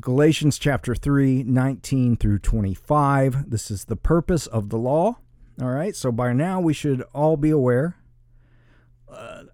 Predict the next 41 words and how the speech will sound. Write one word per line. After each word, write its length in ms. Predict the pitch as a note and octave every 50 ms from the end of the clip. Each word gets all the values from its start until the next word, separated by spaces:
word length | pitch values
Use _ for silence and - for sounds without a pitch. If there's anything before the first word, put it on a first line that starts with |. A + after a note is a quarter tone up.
| - -
of 140 | D3+ D3 C3
this 220 | C#3 C3 - -
letter, 420 | C3+ C3 A#2+ G2+ G2 F#2 F#2+ G2+
uh, 320 | G2 A2 G#2 G2 G#2+ G#2+ - A2+
about 680 | C3 A#2 A#2 C3+ C#3 C#3 C#3+ - - - - D3 C#3
the 120 | B2+ B2
whole 160 | G#2 D#3 F3
purpose 520 | - - - E3 D#3 - D3 C#3 - - C3
of 240 | A#2+ A2 G#2+ C3 - - - -
Paul 460 | - - F3 F3 E3+ E3+ E3+ E3+ - -
writing 500 | D#3 D3+ D#3 D#3 D#3 D#3 D3+ D#3 D3+ D3
to 360 | - - C#3 C3+ B2+ B2 A#2 - C3
those 380 | C3 C#3+ D3 D3 D3+ C#3+ B2 C3
in 80 | B2
the 80 | A#2+ A#2
region 380 | C3 D3+ D3+ C#3+ C#3 C#3+ C3+
of 160 | B2+ A#2 G2+ G2+
Galatia. 600 | A#2+ C3 C#3+ D3+ D#3+ D3 - E3+ E3 D#3+ D#3+ - - - - - - - _ - - -
All 120 | B2+ C#3
right, 340 | D3 D3 D#3 D#3 D3+ - - _ _ _ _
the 80 | - B2
whole 140 | D3 F3+ D#3+
purpose, 460 | - E3+ D#3 C#3+ D3+ C3 A#2 - - - _ _ _ _
uh, 360 | - - - - D3 D3 - - - -
that 280 | - C#3+ C3+ C#3 - C3
behind 420 | B2 B2 G2+ A#2+ D#3+ F3 F#3 F#3+
it 140 | G3+ G#3+ -
from 160 | - C3 B2
Paul 340 | A2 - D#3 D#3+ F3+ G#3 G#3+
is 100 | F3+ B2
about 280 | B2 A#2+ B2+ A#2 A2+ G#2+
justification 760 | - D3+ C3+ - - A2+ A2+ - D3 D#3 D3+ - C#3+ C3 A#2
by 160 | G#2+ G#2+ G2+
faith. 420 | - - D#3 D#3+ F#3 G#3 A3 -
It's 200 | C#3 A2+ - -
dealing 340 | A#2 C3 D#3 D#3 E3 D#3+ D3+
with 200 | C#3+ C#3 - -
the 220 | B2+ B2 A#2 A2 - -
issue 360 | D3+ D#3+ D#3 - - F3 D3
of 100 | A#2 G#2
legalism 720 | A2+ C#3 E3 E3+ E3 F3 F3 F3 D#3 E3 F3 F3+ F3+ G3